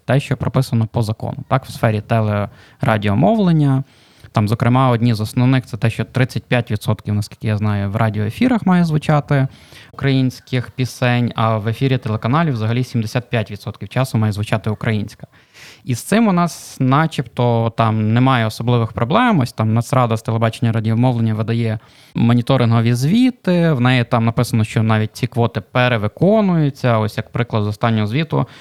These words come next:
п'ятдесят вісім відсотків усіх пісень, що транслювалися впродовж доби, були виконані українською, і це там на двадцять три відсотки перевищили квотування. Але це одна ніби як сторона медалі, чи таке одне середовище.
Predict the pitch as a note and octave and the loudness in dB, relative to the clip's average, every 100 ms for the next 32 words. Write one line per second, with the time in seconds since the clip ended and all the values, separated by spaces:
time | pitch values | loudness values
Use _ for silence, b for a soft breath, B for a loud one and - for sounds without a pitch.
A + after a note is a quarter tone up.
0 | B - A2+ - C3+ A2 B2+ C#3+ B2+ A2 | B -6 -4 0 -2 2 0 2 2 0
1 | - A2+ - G#2+ G2+ A#2 - - A#2+ A2+ | 0 -4 -2 -4 -2 -4 -4 -2 0 0
2 | - - G#2+ - A#2 A2+ G2+ G2+ - A2 | -4 -4 -4 0 2 2 -2 -8 -4 0
3 | A2+ G2 G#2 G2 C#3 G3 G3+ B B - | 0 0 -2 0 2 2 -2 B B 0
4 | A2+ C3 B2+ A#2+ A2+ G#2+ G2+ B2 F#3+ G#3+ | 2 2 0 0 2 2 0 2 2 2
5 | - B2+ A2+ C3+ A#2+ A2 G#2+ G#2+ A2 C3 | 0 0 0 0 0 0 2 0 2 0
6 | A#2+ - B2 A2+ A#2+ - G#2 - - C3 | -2 -2 -2 0 -4 -4 -6 -4 0 2
7 | B2+ B2+ - A#2+ A#2+ B2 A#2+ A2 - - | 4 2 0 0 0 -2 -2 -2 -4 -10
8 | _ B B B B B - B2 G3 G3+ | _ B B B B B 0 2 2 2
9 | F#3 C#3+ A#2 A2+ - C3 A#2+ A#2+ A2+ D#3 | 2 2 2 2 0 0 2 2 4 2
10 | A3+ D3 - A#2 G#2+ A2+ - - - - | 2 0 2 2 2 0 -4 -12 -8 0
11 | A2+ A2 C#3 A#2+ A#2 G#2+ G#2+ - - | 2 4 2 2 0 -2 -2 -4 -6